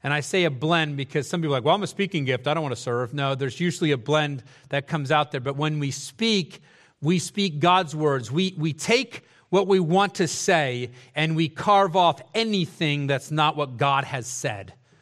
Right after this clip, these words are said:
So I always use the past. We understand we speak God's word. Examples of that include preaching, teaching, counseling, the gift of discernment. And those who serve do so knowing the strength and ability come from God, such as administration,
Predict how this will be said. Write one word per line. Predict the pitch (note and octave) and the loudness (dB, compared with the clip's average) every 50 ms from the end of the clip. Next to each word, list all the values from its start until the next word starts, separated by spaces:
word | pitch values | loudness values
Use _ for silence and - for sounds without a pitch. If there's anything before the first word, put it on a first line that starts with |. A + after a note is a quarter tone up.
| _ _ _ | _ _ _
So | - - | -4 0
I | D3+ D#3 | 2 4
always | D#3 D#3 D#3 C3+ A2 | 4 2 0 -4 -4
use | D3+ D3 A#2 | -6 -6 -6
the | - | -6
past. | A#2+ - D3 C#3+ C3+ B2 A#2+ - - - | -6 -2 0 0 0 0 -2 -8 -8 -6
We | C#3+ | -4
understand | D3 D#3 E3 C#3+ - - D#3+ D3+ C#3+ | -4 -2 -4 -4 -4 -4 -4 -4 -4
we | C#3+ C3+ | -4 -6
speak | B2 - - - D#3+ D3+ C#3+ | -8 -10 -6 -4 -4 -4 -2
God's | C#3 D3 C3+ C3+ C3 G#2+ - | -2 0 0 0 -2 -2 -2
word. | C3+ C#3 C3 B2 A#2+ - - - - _ - | -2 0 0 0 -2 -6 -12 -20 -20 _ -10
Examples | D#3 C3 B2+ F#3+ A3 A#3 - - A3 F#3 D#3 - | -6 0 2 2 4 2 2 0 0 -2 -2 -2
of | - D#3+ C3+ | -4 -4 0
that | D3+ D#3 D#3 D#3 D3+ | 2 2 4 2 2
include | D3 C#3 - E3 D3 C3 - | -2 -6 -6 -6 -6 -6 -6
preaching, | - - G3+ G#3 - - G#3+ G3 F3 | -4 -4 -2 -2 -2 -4 -4 -4 -4
teaching, | - - F#3 F#3 E3 - - G3+ F#3 | -4 -2 -2 -2 -2 -2 -4 -6 -6
counseling, | - - - E3 E3 F3 - - - F3+ F3+ F#3 F#3 F#3 F3 _ _ _ _ _ _ | -4 -4 -2 -2 -2 -2 -6 -8 -6 -4 -2 -2 -2 -4 -6 _ _ _ _ _ _
the | C#3+ C3+ | -4 -2
gift | B2+ D#3+ E3+ F3 - | 0 0 0 0 -2
of | D#3 C3 | -8 -8
discernment. | B2 B2 - - - E3 D#3 D3+ D3+ D3+ D#3 D3+ - - - _ _ _ _ _ _ _ _ _ - | -8 -8 -8 -6 -4 -2 -2 -2 -2 -2 -4 -6 -8 -14 -20 _ _ _ _ _ _ _ _ _ -6
And | D3 D#3 E3+ | 0 2 4
those | G3+ A3+ A#3+ - | 6 6 4 4
who | - G3 D#3+ | 0 -4 -4
serve | - - A#3 A#3 A#3 A3+ A3 G3+ D3+ B2+ | -2 2 4 6 6 6 6 4 0 0
do | E3+ G#3 G3+ | -2 -2 0
so | - - G#3 F#3+ F3 | 0 0 0 0 0
knowing | E3+ E3+ F3+ F#3 F#3+ F#3 F3+ F3 | 2 0 0 2 2 0 -2 -2
the | D3+ D3+ | -2 -4
strength | C#3+ - - - - G3 G3 G3+ G3+ F3+ - | -6 -6 -8 -4 0 0 2 2 0 -2 -4
and | F3 E3+ | -4 -4
ability | D3+ B2+ D#3 E3+ F3 F3 E3 D#3+ D3 | -2 0 0 2 2 2 2 0 -2
come | - - - F3 D#3 D3 | -4 -4 -4 -4 -4 -4
from | - - D3 C3+ C3+ | -4 -6 -6 -4 -2
God, | A#2+ D#3+ F3+ - D#3 B2 G#2+ G2+ - - _ _ _ _ | 0 2 4 4 4 2 0 -4 -8 -16 _ _ _ _
such | - - F3+ E3+ E3+ - F3+ | -4 -2 0 0 0 2 2
as | D#3 D3 C#3 B2 - - | 2 2 2 0 -4 -6
administration, | D3 C3+ C#3 C3+ C3 A#2 - - D3+ D#3 F3 F3 - - G#3 G#3 G#3 | -6 -4 -4 -4 -4 -6 -6 -2 -2 -2 -2 -2 -2 -4 -6 -6 -8